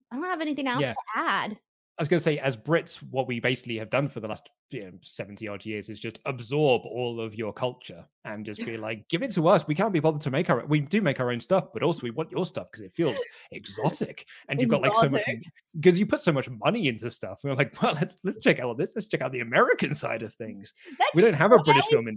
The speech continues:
Speaker 1: see,
Speaker 2: industry.
Speaker 1: like, shows, and then all of a sudden there's like, "Oh, there's the British version," or, like, the U K version. I'm like
Speaker 2: Or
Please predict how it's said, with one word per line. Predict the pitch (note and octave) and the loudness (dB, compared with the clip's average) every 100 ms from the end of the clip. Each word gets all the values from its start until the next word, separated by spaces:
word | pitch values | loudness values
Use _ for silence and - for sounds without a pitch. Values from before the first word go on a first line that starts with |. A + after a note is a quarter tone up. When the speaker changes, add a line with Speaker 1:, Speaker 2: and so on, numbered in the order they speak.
| E4 | -2
Speaker 1:
see, | |
Speaker 2:
industry. | F4 E4+ | 0 0
Speaker 1:
like, | C4 | -2
shows, | - - B3+ A#3+ C4 D#4 D4 | -4 2 6 6 6 2 0
and | C4 | 0
then | B3+ | 2
all | A#3+ A#3 | 2 2
of | |
a | A#3+ | -2
sudden | - A#3+ B3 | 2 4 4
there's | C4+ C4+ | 2 0
like, | D#4 - | -4 -2
"Oh, | G#4+ | 0
there's | D#4 C4 | 0 -2
the | B3 | -6
British | C4 F4 G4+ C4+ | -4 0 0 0
version," | A3 G3+ G#3 G3 G3 - - D#4 | 0 0 0 0 -2 -4 -20 -6
or, | C4 B3+ | 4 4
like, | A#3+ E4 - | 4 -2 -2
the | C#4+ | -2
U | C#4+ | 0
K | E4+ F#4+ G4 | 0 2 2
version. | D4 B3 A#3 | 2 0 0
I'm | A3+ A3+ | 0 0
like | A#3 C#3+ | 2 4
Speaker 2:
Or | B2+ A#2+ | 4 0